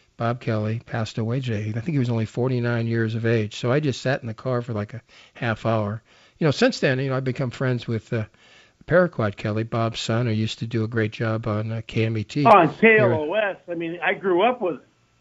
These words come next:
Speaker 2: I still listen to him on Sirius X M.
Speaker 1: Who, is, is he on Sirius X M? I didn't know that.
Speaker 2: Yes. Yeah. Yeah.
Speaker 1: I, I did not know that.
Speaker 2: Yeah.
Speaker 1: Becau-,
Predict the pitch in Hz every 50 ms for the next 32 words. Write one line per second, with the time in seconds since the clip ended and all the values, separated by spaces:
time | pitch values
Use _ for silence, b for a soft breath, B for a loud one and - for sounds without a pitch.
0 | _ _ _ _ _ _ _ _ _ _ _ _ _ _ _ _ _ _ _ _
1 | _ _ _ _ _ _ _ _ _ _ _ - 202 196 - - 330 349 330 240
2 | 220 208 214 214 180 - - 208 190 180 170 175 170 170 - 185 170 160 156 151
3 | 147 - 147 135 127 - - - - - 104 - - _ _ _ _ _ _ _
4 | _ _ _ _ _ _ _ _ _ _ _ _ _ _ _ _ _ - - -
5 | - 131 123 147 - - - - 151 139 143 170 208 196 - 262 254 254 226 -
6 | 285 233 - - 233 202 214 240 247 170 131 117 110 110 131 175 202 - _ 247
7 | 359 403 349 - - - - _ _ _ _ _ _ _ _ _ - 262 311 339
8 | 285 - - - _ _ _ _ _ _ _ _ _ _ _ _ _ _ _ 214
9 | 262 330 330 254 - - - - _ _ _ - 127 156 156 160 165 180 165 165
10 | 196 254 226 143 107 - - _ _ _ _ _ _ _ _ _ _ _ _ _
11 | _ - - 156 202 - 285 - - 156 139 151